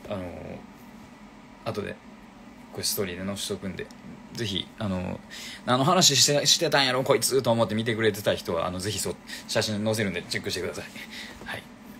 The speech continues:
ではでは。ありがとうございました。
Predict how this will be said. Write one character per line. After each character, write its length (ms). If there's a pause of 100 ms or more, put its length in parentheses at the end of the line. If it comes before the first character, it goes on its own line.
(560)
で 120
は 100
で 60
は。 60 (1400)
あ 40
り 60
が 0
と 60
う 20
ご 40
ざ 120
い 20
ま 40
し 40
た。 0